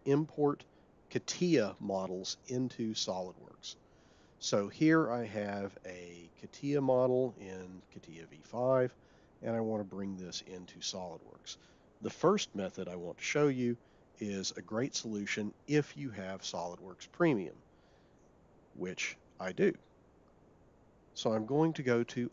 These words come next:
Options, Import, and on the General page,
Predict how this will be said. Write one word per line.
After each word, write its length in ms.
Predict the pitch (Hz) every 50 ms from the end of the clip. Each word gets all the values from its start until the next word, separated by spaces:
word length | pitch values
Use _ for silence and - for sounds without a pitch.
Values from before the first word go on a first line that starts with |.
| - -
Options, 600 | 98 95 - - - 98 90 110 156 - - - - _ _ _ _ _ _ _ _ _ - _ _ - _ _ _ - _ - - _ _ _ _ - - _ _ - _ _ _ _ - - _ _ _ _ _ _ -
Import, 460 | 127 127 117 - - 90 82 - - - - _ _ - _ _ _ - - - _ _ _ _ _ _ _ - - - _ _ _ -
and 120 | 107 107
on 160 | 113 113 107 107
the 60 | 104
General 440 | 95 98 113 143 165 160 135 110 104
page, 500 | - 110 92 82 82 - - - -